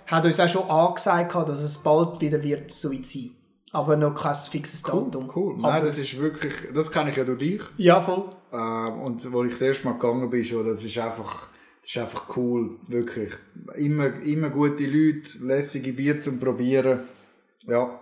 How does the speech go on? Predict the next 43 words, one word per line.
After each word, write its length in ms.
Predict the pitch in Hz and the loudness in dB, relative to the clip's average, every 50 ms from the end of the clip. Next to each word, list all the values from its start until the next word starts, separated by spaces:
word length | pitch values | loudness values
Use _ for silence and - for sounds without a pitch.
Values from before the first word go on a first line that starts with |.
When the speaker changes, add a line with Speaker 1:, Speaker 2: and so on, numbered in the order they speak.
| - _ _ _ _ - | -20 _ _ _ _ -2
Speaker 2:
top. 320 | - 120 120 120 - - - - - - | 2 2 2 2 -2 -10 -16 -20 -14 -2
Speaker 1:
Vor 140 | - 185 175 | 4 4 6
allem 100 | 180 185 | 6 6
jetzt 160 | 190 185 196 | 6 6 6
auch 120 | 180 175 | 6 6
für, 200 | 175 180 175 165 | 6 4 4 6
also 220 | 160 151 147 165 147 | 4 4 2 0 -2
für 120 | 151 156 | -2 -4
Bier 200 | 147 147 156 160 | -2 2 2 2
neu, 340 | 156 156 160 165 170 180 185 - 180 | 4 4 4 4 4 2 2 -2 -4
für 140 | - 185 165 | -4 -2 -2
Bieranfänger 760 | 143 160 165 156 139 147 160 151 147 139 131 131 127 123 123 - - _ - | 0 0 0 0 2 2 2 2 0 -2 -4 -4 -8 -10 -10 -14 -20 _ -18
sicherlich 560 | - - - - 151 151 - 160 151 - 160 | -12 -8 -4 -2 -2 -2 -2 -2 -4 -2 -2
auch 120 | 147 147 | -4 -4
zu 120 | 147 - 156 | -4 -4 -6
empfehlen. 360 | 147 147 - 123 117 127 147 - - - - _ _ _ _ _ _ _ _ _ _ _ _ _ _ _ _ _ - | -6 -6 -8 -10 -12 -12 -16 -18 -20 -20 -20 _ _ _ _ _ _ _ _ _ _ _ _ _ _ _ _ _ 0
Weil 100 | 175 156 | 2 4
manchmal 280 | 156 147 160 180 185 175 - - - - - _ _ | 6 6 6 6 4 2 2 -2 -6 -14 -20 _ _
bist 220 | - 185 170 - - | 2 2 2 4 4
du 40 | 190 | 2
wie 60 | 180 | 4
so 120 | 185 220 214 | 4 4 4
ein 80 | 208 | 4
bisschen, 280 | 202 190 180 175 151 151 - - - - | 2 4 4 2 0 -2 -8 -12 -6 -2
ich 100 | 190 165 | 0 2
habe 100 | 190 196 | 4 4
das 60 | 214 - | 4 4
Speaker 2:
Gut, 60 | - | 4
Speaker 1:
Gefühl, 80 | 208 196 | 4 6
Speaker 2:
für 60 | 196 | 6
Speaker 1:
manchmal 240 | 190 208 233 180 208 | 8 8 8 8 6
Speaker 2:
Offene, 280 | 208 208 - 208 208 202 | 6 4 0 -2 -2 0
ich 340 | 170 139 117 107 113 131 - | 0 -2 -4 -4 -4 -6 -4
finde, 300 | - 160 151 147 147 - 185 | -2 -2 -2 -2 -2 2 6
Speaker 1:
Ja. 200 | 220 262 349 370 | 6 6 6 4
Speaker 2:
für, 340 | - 165 160 165 165 160 | 2 4 6 6 6 4
für, 240 | - - 151 151 151 151 | 0 -2 -2 0 2 2
äh, 280 | 151 147 143 143 143 - - - - - - _ _ _ _ _ _ _ _ _ _ _ | 4 4 4 2 0 -4 -8 -14 -20 -20 -20 _ _ _ _ _ _ _ _ _ _ _
wenn 440 | - 160 170 165 156 160 160 160 156 | -14 -12 -8 -4 -2 -2 0 0 0
man 140 | 156 156 151 | 0 -2 0
sie, 200 | 147 151 165 165 | 0 0 0 0
für 120 | 151 151 156 | 0 0 -2
Interessierte. 920 | 147 156 156 147 147 156 139 135 - - 135 139 143 147 147 - - 110 | 0 0 -2 -2 -2 -2 -2 -2 -2 -2 -4 -2 -2 -2 -4 -6 -8 -6